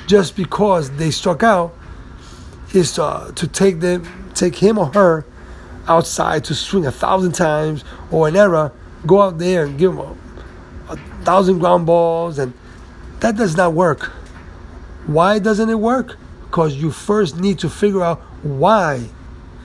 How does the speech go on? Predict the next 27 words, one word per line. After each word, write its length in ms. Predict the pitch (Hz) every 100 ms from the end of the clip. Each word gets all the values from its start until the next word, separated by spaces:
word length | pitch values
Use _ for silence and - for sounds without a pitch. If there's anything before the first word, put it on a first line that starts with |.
| - - -
Why 320 | 151 139 196 233
is 340 | 208 190 160
it 80 | 143
happening? 560 | 165 170 156 139 127 - - - -
Well, 240 | 208 262 - - -
that's 220 | - -
another 260 | 156 185 196
topic 460 | - 175 160 175 - - - -
at 60 |
another 260 | 139 143 139
time. 420 | - 196 135 117 - - - - - - - - - - - -
So 180 | 190
coaches, 640 | - 233 175 135 - - - - - - -
if 120 | 147
you 360 | 156 262 294 226
decide 480 | 196 - 202 196
to 120 | - 180
coach, 400 | 139 127 - - - - - - - - - - -
think 160 | 240
about 240 | 226 165 117
this. 300 | 120 - - - - - - - -
Your 160 | 208 214
child's 440 | - 220 208 -
team, 480 | - 277 190 180 180 - - - - - -
let 200 | 220 240
another 340 | 185 226 233
coach 460 | - 202 196 -